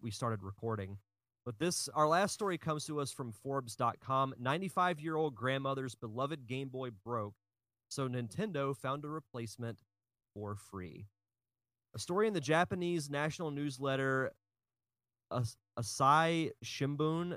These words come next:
last week regarding a ninety-five-year-old grandmother's broken Game Boy and Nintendo's customer service trended heavily on Twitter,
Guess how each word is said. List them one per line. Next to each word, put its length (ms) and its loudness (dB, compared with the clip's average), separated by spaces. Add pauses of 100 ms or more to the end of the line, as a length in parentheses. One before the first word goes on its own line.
(120)
last 340 -2
week 240 -2
regarding 580 2
a 180 -2
ninety-five-year-old 960 -2
grandmother's 480 -2
broken 360 -2
Game 260 -4
Boy 360 0
and 140 -2
Nintendo's 500 -4
customer 400 -4
service 380 -4
trended 420 -6
heavily 340 -4
on 180 -2
Twitter, 440 -4